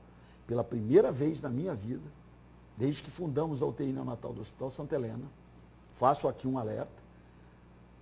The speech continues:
a equipe que lá trabalha e é fundadora desse, dessa U T I, pensou e expressou pu-, pra nós, da administração geral, de que talvez entregue a U T I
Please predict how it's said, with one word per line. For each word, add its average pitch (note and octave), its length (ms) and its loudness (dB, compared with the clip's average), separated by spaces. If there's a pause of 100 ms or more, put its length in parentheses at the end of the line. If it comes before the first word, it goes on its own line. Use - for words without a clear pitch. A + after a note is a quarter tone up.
(160)
a C3 100 4
equipe B3 540 4
que - 140 2
lá E3+ 180 6
trabalha D3+ 680 0
e C#3+ 280 0
é A#2 100 6
fundadora D#3 720 6
desse, B2 380 -4 (180)
dessa A2 220 -10
U A2+ 80 -12 (100)
T B2 100 -8
I, A#2 180 -6 (1400)
pensou G3+ 880 8
e E3+ 280 -4
expressou F3+ 840 4 (220)
pu-, B3 140 0 (200)
pra D#3+ 220 6
nós, C3 600 -2 (160)
da A#2+ 80 0
administração A2 720 -6 (360)
geral, A2 440 0 (880)
de B2+ 80 -10
que - 120 -14
talvez D#3+ 760 -2
entregue C#3+ 640 -2
a C#3+ 40 2
U C#3+ 80 -2
T - 180 -8
I A2+ 220 -6